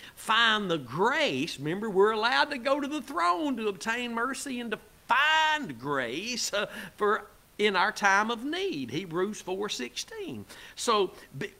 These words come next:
our strength in Christ is in the grace that's in Christ.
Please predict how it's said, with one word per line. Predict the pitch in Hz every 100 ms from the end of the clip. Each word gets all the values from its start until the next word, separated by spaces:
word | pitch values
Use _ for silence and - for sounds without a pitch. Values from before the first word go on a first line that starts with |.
| - -
our | 175 214 -
strength | - - 277 339 339 330 160 185 -
in | 196 180
Christ | - 175 143 175 220 -
is | 202 175 -
in | 240 240 196
the | 185
grace | 120 143 226 302 349 302 151 -
that's | 147 139 -
in | 165 147 131
Christ. | 139 123 139 226